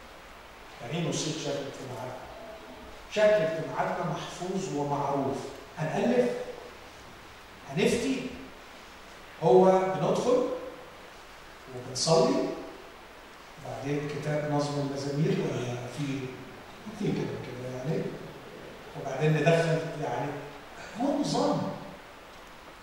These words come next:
معلش، يعني أستأذنكم نخلي بالنا شوية لألا نكون ضحايا نظام.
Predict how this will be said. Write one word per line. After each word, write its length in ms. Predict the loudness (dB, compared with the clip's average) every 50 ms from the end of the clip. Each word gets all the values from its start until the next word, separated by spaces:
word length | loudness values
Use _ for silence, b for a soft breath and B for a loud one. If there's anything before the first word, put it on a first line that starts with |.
| -20 -20 -18 -18 -18 -20 -20 -20 -18 -16 -6 -2
معلش، 360 | 0 2 2 2 2 0 -2 -4 -6 -8 -10 -12 -14 -14 -16 -16 -18 -18 -18 -18 -18 -18 -10 -6
يعني 220 | -4 -4 -4 -4 -4 -6 -6 -8 -10 -12 -12 -14 -12 -6 -4
أستأذنكم 800 | -2 -2 0 2 2 2 2 0 -2 -4 -4 -4 -4 -4 -4 -4 -4 -6 -10 -12 -14 -12 -10 -10
نخلي 240 | -8 -4 2 2 4
بالنا 400 | 4 4 6 6 6 6 6 2
شوية 440 | -2 -2 0 0 0 2 0 0 0
لألا 480 | 0 0 2 2 2 4 4 4 2 0
نكون 560 | -2 -2 0 2 4 4 4 4 2 0 -2 -4
ضحايا 640 | -4 -2 2 4 6 6 6 6 6 4 4 2 2 0 -4 -6 -6 -8 -10 -10 -10 -12 -12 -12 -14 -14 -14 -12 -8 -6
نظام. 360 | -6 -4 -4 -4 -4 -6 -6